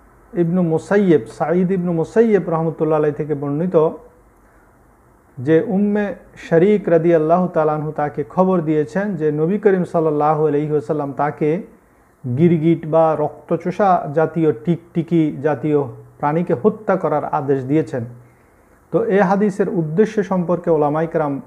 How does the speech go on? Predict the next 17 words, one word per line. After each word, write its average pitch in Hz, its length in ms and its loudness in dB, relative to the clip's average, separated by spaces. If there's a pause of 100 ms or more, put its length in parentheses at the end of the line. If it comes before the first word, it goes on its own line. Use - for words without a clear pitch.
বলেন, 165 360 0
টিকটিকি 156 560 -4
বা 156 260 2
রক্তচোষা 151 640 -4
জাতীয় 165 400 0
প্রাণী 175 480 -2 (720)
যেমন 147 460 0
গিরগিট, 139 480 2 (1000)
এসব 185 380 2
প্রাণীর 165 360 2
মধ্যে 165 640 0
মানুষের 202 520 0
প্রতি 185 420 -2 (180)
শত্রুতামি 185 920 2 (360)
ভরা 156 280 4
আছে। 127 300 -4 (1000)
এগুলোকে 180 600 2